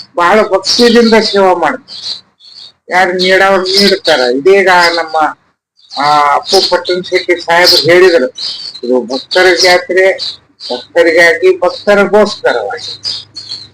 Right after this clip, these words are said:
ಇದ್ರಾಗ ಏನು ಯಾರೂ ಇಲ್ಲಿ ಇದು ಇಲ್ಲ. ಇಷ್ಟೆಲ್ಲ ನಮಗ್ ಎಲ್ಲಾರು ಮುತ್ಯಾರ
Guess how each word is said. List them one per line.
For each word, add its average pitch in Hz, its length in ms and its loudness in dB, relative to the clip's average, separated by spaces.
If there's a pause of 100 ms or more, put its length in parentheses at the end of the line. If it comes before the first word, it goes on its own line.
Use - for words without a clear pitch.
(200)
ಇದ್ರಾಗ 165 320 2
ಏನು 175 380 0
ಯಾರೂ 185 460 4
ಇಲ್ಲಿ 170 180 0 (960)
ಇದು 185 240 2
ಇಲ್ಲ. 170 160 2 (1120)
ಇಷ್ಟೆಲ್ಲ 196 580 0
ನಮಗ್ 190 340 -2
ಎಲ್ಲಾರು 180 400 2
ಮುತ್ಯಾರ 180 500 0